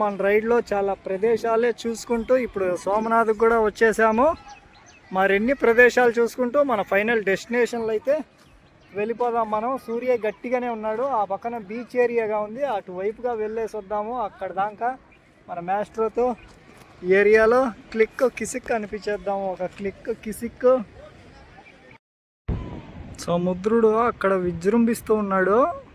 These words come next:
భలే కనిపిస్తూ ఉంది ఆ వ్యూ పాయింట్ అయితే. జై శ్రీరామ్ అయితే సముద్రాన్ని ఆపేస్తూ ఉంటాడు. భలే ఉంది అయితే. ఇక్కడి నుంచి ఇంకాస్త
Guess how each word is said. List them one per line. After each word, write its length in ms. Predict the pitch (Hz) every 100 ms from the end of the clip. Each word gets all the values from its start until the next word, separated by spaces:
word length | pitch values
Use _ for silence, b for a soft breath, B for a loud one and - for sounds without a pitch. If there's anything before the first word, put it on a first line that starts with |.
| 175 175
భలే 280 | 175 185 190
కనిపిస్తూ 400 | 208 220 254 - 240
ఉంది 160 | 214 185 180
ఆ 20 | 180
వ్యూ 160 | 185 196 202
పాయింట్ 260 | 196 185 175
అయితే. 200 | 170 175 - - - - - - - - 156
జై 220 | 165 175 196 185
శ్రీరామ్ 500 | - 214 214 208 196
అయితే 200 | 196 233 269 247
సముద్రాన్ని 460 | 190 190 196 196 185
ఆపేస్తూ 400 | 175 190 180 - 175
ఉంటాడు. 380 | 170 160 160 185 240 - - - - - - - - - - - - - - - - - 170
భలే 280 | 165 170 175
ఉంది 160 | 180 180
అయితే. 200 | 175 220 - - - - - - -
ఇక్కడి 240 | - - -
నుంచి 240 | - - - - - - - - - - - - -
ఇంకాస్త 420 | 175 170 165 160